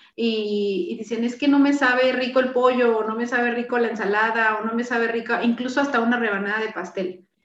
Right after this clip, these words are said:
¿Por qué? Porque son tantos los medicamentos que les ponen que no tienden a disfrutar o saber qué es, qué es comer a lo mejor una rebanadita de pastel.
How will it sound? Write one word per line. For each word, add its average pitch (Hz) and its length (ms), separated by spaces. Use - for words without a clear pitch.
¿Por 233 180
qué? 233 140
Porque 220 260
son 233 220
tantos 269 260
los 311 140
medicamentos 208 640
que 214 120
les 185 180
ponen 208 500
que 226 140
no 262 380
tienden 247 580
a 220 80
disfrutar 226 840
o 214 120
saber 214 400
qué 240 260
es, - 260
qué 240 80
es 240 100
comer 226 300
a 226 120
lo 185 120
mejor 208 180
una 220 180
rebanadita 190 580
de 190 80
pastel. 254 500